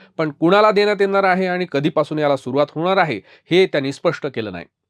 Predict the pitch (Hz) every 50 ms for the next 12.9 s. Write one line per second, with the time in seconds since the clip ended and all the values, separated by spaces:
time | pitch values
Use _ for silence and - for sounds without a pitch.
0 | _ _ - - _ 156 170 190 202 220 202 - 214 214 196 220 202 180 147 -
1 | 175 175 - 190 175 - 147 139 131 - 156 147 139 - 151 139 123 117 - 156
2 | 151 165 160 156 156 156 160 147 - 151 135 127 - 135 131 113 104 113 120 120
3 | 120 123 123 135 139 147 160 160 180 185 - - - - _ - 175 196 208 208
4 | 175 233 220 - - 185 170 175 196 185 175 170 156 - 165 156 147 156 151 156
5 | 156 156 165 156 - 160 143 127 127 139 156 156 160 156 151 147 135 127 - -
6 | - - 123 123 127 120 123 113 120 123 139 - 185 147 120 104 101 98 127 -
7 | _ _ _ _ _ _ - - - - - 196 170 214 214 214 220 208 208 185
8 | 214 208 202 190 202 185 220 202 156 151 143 147 165 170 156 160 170 170 165 160
9 | 156 147 147 151 143 131 123 127 135 139 139 135 - - 123 123 139 156 170 180
10 | 180 - 151 113 110 - _ - _ - 165 160 190 185 180 - 156 165 180 -
11 | 175 165 156 - 185 165 156 135 147 160 196 202 190 170 147 - 147 135 123 123
12 | 131 131 127 135 127 117 113 127 147 139 165 160 131 104 98 95 - -